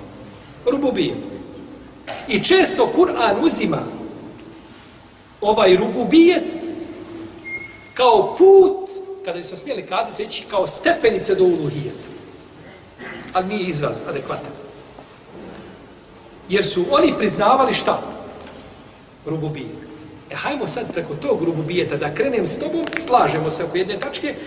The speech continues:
hajmo zajednički krenuti s te tačke gdje smo se tu složili. Živiš na Allahovoj zemlji, on te hrani, on te zdravlje daje, on te održava, održava sve što je u kosmosu, on sve pod njegovom vlašću i nakon toga obožavaš drugog.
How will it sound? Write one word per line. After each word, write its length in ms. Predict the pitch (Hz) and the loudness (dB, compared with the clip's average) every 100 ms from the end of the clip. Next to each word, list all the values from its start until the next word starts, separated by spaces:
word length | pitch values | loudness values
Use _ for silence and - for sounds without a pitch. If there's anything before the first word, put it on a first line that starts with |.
| - | 0
hajmo 260 | 320 349 240 | 4 4 6
zajednički 440 | 294 277 - - 208 | 4 4 0 -4 -2
krenuti 200 | 220 - | 0 0
s 60 | |
te 140 | 233 190 | -2 0
tačke 400 | 226 - 226 220 170 | 0 0 -2 -4 -4
gdje 120 | 180 | -4
smo 140 | 185 | -4
se 120 | - | -6
tu 120 | - 185 | -4 -6
složili. 360 | - - - - - - - - - - - - - - - _ _ _ _ _ _ _ - | -6 -10 -12 -18 -18 -18 -18 -20 -20 -20 -20 -20 -20 -20 -20 _ _ _ _ _ _ _ -6
Živiš 460 | - 311 339 - 285 | 2 6 6 6 2
na 80 | |
Allahovoj 360 | 254 262 220 196 | 4 6 6 6
zemlji, 280 | 185 180 147 - - | 4 0 -2 -10 -4
on 240 | 302 311 - | 2 2 4
te 80 | 220 | 4
hrani, 400 | 277 277 208 - | 6 4 2 2
on 200 | 311 302 | 2 2
te 120 | 269 | 2
zdravlje 400 | 240 302 262 226 | 2 4 4 6
daje, 320 | 254 233 254 - | 6 6 6 4
on 200 | 311 320 | 2 4
te 80 | 285 | 2
održava, 760 | 254 254 247 220 214 - - - - - | 2 4 6 6 4 2 -6 -8 -8 -4
održava 380 | 285 294 311 - | -2 2 4 4
sve 160 | 311 - | 2 -2
što 120 | 269 | -2
je 60 | |
u 100 | 240 | 0
kosmosu, 380 | 262 - 226 - - | 0 0 -2 -4 0
on 180 | 320 320 - - - - - | 2 2 0 -10 -14 -16 -6
sve 260 | - 349 - | 0 2 2
pod 100 | 233 | 4
njegovom 300 | 254 262 226 | 4 4 2
vlašću 380 | 269 269 - - - | 2 -2 -2 -6 -4
i 60 | |
nakon 360 | 185 208 214 185 | -2 -2 -4 -4
toga 460 | 196 190 214 208 214 - - - - | -2 0 -2 -4 -12 -14 -18 -20 -10
obožavaš 520 | 156 151 147 165 143 | -4 -4 -2 -2 -2
drugog. 220 | - - | -6 -10